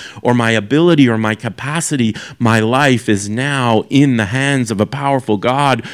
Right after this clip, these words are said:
who will, for his glory and for his purpose, accomplish that which only he can. And I will not mistake that as my own capacity,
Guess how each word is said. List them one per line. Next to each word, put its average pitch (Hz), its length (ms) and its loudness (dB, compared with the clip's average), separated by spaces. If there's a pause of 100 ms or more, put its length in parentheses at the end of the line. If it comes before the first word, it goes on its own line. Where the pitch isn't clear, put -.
(140)
who 131 160 6
will, 117 200 8
for 110 220 6
his 156 380 4
glory 117 500 2
and 104 200 0
for 113 180 6
his 160 320 0
purpose, 117 580 -4 (240)
accomplish 135 520 0
that 147 200 -2
which 131 280 2
only 147 340 6
he 143 280 -4
can. 139 560 -4 (440)
And 131 140 0
I 175 120 2
will 151 200 4
not 151 500 4
mistake 120 540 0
that 95 280 -2
as 104 180 -4
my 101 200 0
own 101 220 -2
capacity, 92 720 -8